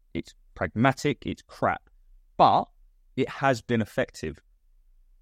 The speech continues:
It's not at the moment. And I don't know whether that is just we're going for a bad bit of form and we'll turn it around, or whether players are not playing for him anymore,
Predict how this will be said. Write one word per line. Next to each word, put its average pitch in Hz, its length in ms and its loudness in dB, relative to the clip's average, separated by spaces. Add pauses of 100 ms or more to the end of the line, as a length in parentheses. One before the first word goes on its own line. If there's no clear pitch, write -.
(280)
It's 110 180 -4
not 123 180 4
at 120 40 2
the 127 80 0
moment. 110 500 0 (760)
And 101 100 -4
I 127 120 4
don't 131 220 0
know 120 260 0
whether 110 240 -2
that 110 200 0
is 104 280 -4
just - 580 -6 (480)
we're 101 60 -10
going 107 220 2
for 101 120 -6
a 92 40 -2
bad 101 240 2
bit - 120 -8
of - 60 -18
form 165 260 2
and 120 80 0
we'll 101 100 -4
turn 101 240 -4
it 92 80 -6
around, 160 500 -2 (580)
or 110 600 -2 (360)
whether 110 580 2 (180)
players 107 300 0
are - 20 -4
not 95 140 -6
playing 135 280 0
for 139 100 -6
him 139 80 -2
anymore, 139 520 -2